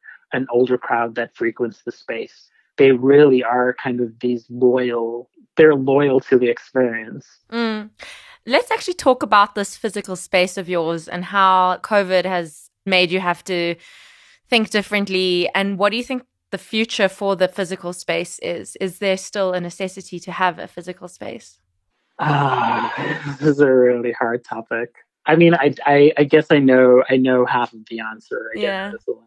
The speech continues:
Speaker 1: answer. Um, I guess on, on one hand, I often do look at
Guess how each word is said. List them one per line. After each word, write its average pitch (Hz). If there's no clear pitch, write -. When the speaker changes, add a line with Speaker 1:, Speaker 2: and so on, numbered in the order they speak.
Speaker 1:
answer. 120
Um, 120
I 127
guess 131
on, 131
on 135
one 131
hand, 117
I 147
often 139
do 131
look 123
at 120